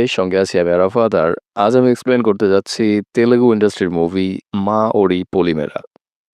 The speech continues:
আর এখন থেকে আমি সিনেম্যাক্স আরাফাত চ্যানেলে রেগুলার থাকবো, তাই যারা ভিডিওটি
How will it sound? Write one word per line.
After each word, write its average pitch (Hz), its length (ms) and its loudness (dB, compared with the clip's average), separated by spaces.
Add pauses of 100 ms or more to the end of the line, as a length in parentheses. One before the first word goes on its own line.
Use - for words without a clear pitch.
(140)
আর 98 120 0
এখন 117 200 2
থেকে 147 200 2
আমি 135 140 2
সিনেম্যাক্স 113 420 2
আরাফাত 104 320 2
চ্যানেলে 92 380 -4
রেগুলার 98 340 0
থাকবো, 107 360 0
তাই 85 200 0 (300)
যারা 85 280 0
ভিডিওটি 92 420 -4